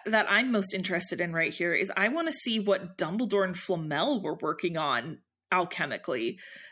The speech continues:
Like, what, what specifically? Because it only says, you know,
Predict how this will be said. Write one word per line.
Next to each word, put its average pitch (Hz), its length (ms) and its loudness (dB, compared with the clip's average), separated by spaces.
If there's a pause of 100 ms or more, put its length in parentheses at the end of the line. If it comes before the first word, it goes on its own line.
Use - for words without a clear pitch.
(120)
Like, 202 220 4
what, 226 420 4 (840)
what 233 380 2
specifically? 254 460 2
Because 247 260 0
it 285 80 4
only 302 300 2
says, 240 360 2
you 202 100 0
know, 175 220 0